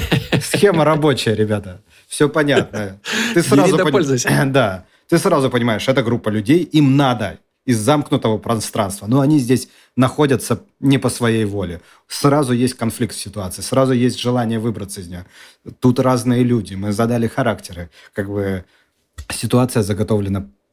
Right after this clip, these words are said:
Speaker 1: прекрасно. Но когда мы разговариваем с собакой, я чуть-чуть перестаю понимать, в какой мире мы находимся. А потом, когда девочка говорит: «Подождите, мы же щас проедем», и нажимаем «стоп», и ты думаешь: «Чего?»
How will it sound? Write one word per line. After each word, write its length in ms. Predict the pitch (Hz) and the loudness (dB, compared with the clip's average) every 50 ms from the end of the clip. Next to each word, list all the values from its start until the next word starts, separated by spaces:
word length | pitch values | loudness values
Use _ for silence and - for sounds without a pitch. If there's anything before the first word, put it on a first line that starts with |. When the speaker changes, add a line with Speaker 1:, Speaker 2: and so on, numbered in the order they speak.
| _ _ | _ _
Speaker 1:
прекрасно. 680 | - 107 - - 104 98 92 - - - 78 71 - _ _ _ _ _ _ _ _ _ - | -2 0 0 0 -2 -2 -4 -6 -8 -12 -14 -14 -14 _ _ _ _ _ _ _ _ _ 2
Но 220 | 139 135 127 117 | 4 4 4 4
когда 300 | - 123 110 104 110 117 | 2 2 0 2 2 2
мы 100 | 117 117 | 2 2
разговариваем 640 | 110 110 98 92 110 104 107 104 104 101 101 98 98 | 0 0 0 0 0 0 2 0 0 -2 -2 -4 -6
с 60 | - | -8
собакой, 560 | - - - 113 107 107 123 127 - 139 110 | -8 -2 -2 0 2 2 0 0 2 0 2
я 120 | 110 107 104 | 2 2 0
чуть-чуть 360 | - - 104 - 113 98 - | 0 -4 -6 -6 -6 -6 -6
перестаю 400 | - 107 107 101 - 107 104 98 | -6 -6 -6 -2 0 0 0 0
понимать, 400 | - 104 104 104 101 104 104 104 | -2 -2 -2 0 0 0 -2 -2
в 100 | - - | -6 -10
какой 340 | - 101 95 - 107 104 101 | -10 -10 -4 -2 0 0 0
мире 440 | 98 101 101 101 101 107 107 104 104 | -2 -2 -2 0 0 0 0 0 -2
мы 120 | 98 98 | -4 -2
находимся. 640 | 98 104 107 104 - 107 95 95 92 - - 92 | -2 -4 -4 -4 -6 -6 -4 -4 -6 -6 -8 -8
А 140 | - - 113 | -6 -6 -4
потом, 280 | 101 110 104 - 123 110 | -2 -2 -2 -2 -4 -4
когда 440 | - 110 113 110 117 117 113 101 - - - - _ - - | -2 -2 0 2 2 2 2 0 -4 -12 -20 -20 _ -20 -12
девочка 440 | 101 104 120 107 107 104 - - 113 | 0 2 2 2 2 -2 -2 -6 -2
говорит: 360 | 101 107 107 104 104 95 - | 0 2 2 2 0 -2 -4
«Подождите, 640 | - 107 117 113 107 110 117 107 98 - 98 87 - - - - - _ _ _ _ | -2 0 0 0 0 0 -2 -2 0 0 -4 -4 -6 -10 -20 -20 -20 _ _ _ _
мы 200 | 131 131 127 - | 2 2 2 4
же 120 | 101 107 | 2 0
щас 180 | - 127 113 - | 0 -2 -2 -2
проедем», 540 | - - 135 131 139 139 131 104 107 98 101 | 0 0 2 4 4 4 2 2 0 -4 -2
и 120 | - 131 | 0 2
нажимаем 520 | 123 120 107 113 120 117 113 107 107 107 - | 2 2 2 2 2 2 0 0 -2 -4 -6
«стоп», 540 | - - - - - - 190 208 202 202 - _ _ _ _ _ _ _ _ _ _ _ _ | -8 -10 -10 -12 0 2 2 2 2 -2 -10 _ _ _ _ _ _ _ _ _ _ _ _
и 100 | - 98 | 0 0
ты 160 | 98 101 107 101 | 2 2 2 2
думаешь: 460 | 104 98 92 90 85 - - - _ _ _ | 2 2 2 0 -2 -4 -4 -10 _ _ _
«Чего?» 440 | - - - 95 85 101 123 131 | -6 -4 -2 0 2 2 2 0